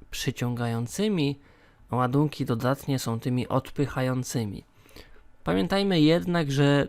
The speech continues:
to tylko taka ogólnie przyjęta reguła. Samo pole elektryczne dotyczy głównie ładunków statycznych, czyli takich, które nie są w ciągłym ruchu. Ładunek, który się porusza oprócz pola elektrycznego,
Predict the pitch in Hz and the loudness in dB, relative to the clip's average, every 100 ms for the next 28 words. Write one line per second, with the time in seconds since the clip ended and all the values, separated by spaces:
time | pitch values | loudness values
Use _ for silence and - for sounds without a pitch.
0 | - 147 - - 185 196 196 185 - - | -2 -6 -4 0 0 0 -2 -4 -6 -6
1 | 127 - - 117 139 170 202 190 165 - | -4 -4 -4 -2 2 4 4 0 -4 -6
2 | - 151 131 113 113 127 110 - - - | -2 0 0 -2 -6 -6 -8 -10 -16 -8
3 | 117 123 139 139 101 - - _ _ _ | -6 0 2 2 0 -6 -14 _ _ _
4 | _ - - 220 226 - 165 185 180 143 | _ -8 -2 0 0 0 2 4 2 2
5 | 147 139 - 165 - 160 143 160 175 170 | 0 -2 -2 -4 -2 -2 0 -2 -2 -4
6 | - 139 139 127 139 135 120 151 156 156 | -2 -4 -2 -2 -2 -2 0 0 2 2
7 | 139 127 - - - 175 - 254 - - | 2 -4 -10 -10 -6 -4 -2 -2 -2 0
8 | 147 143 - _ _ - _ - 139 131 | 2 0 -4 _ _ -20 _ -2 0 2
9 | 135 127 143 - - 127 127 156 196 180 | -2 -4 -6 -6 -4 -2 0 0 0 -2
10 | - 123 - - 120 120 127 160 151 - | -4 -6 -6 -10 -8 -6 -2 2 2 0
11 | - _ _ _ _ _ _ 139 165 233 | -18 _ _ _ _ _ _ 0 2 2
12 | 233 - - 175 147 147 135 - 139 196 | 0 -2 -4 -2 0 0 0 0 0 0
13 | - 160 - 127 - 135 - 131 127 - | 0 0 0 -2 -2 -2 0 2 2 0
14 | 117 110 - 135 127 - 185 220 175 143 | -6 -8 -10 -10 -10 -6 -2 0 0 -2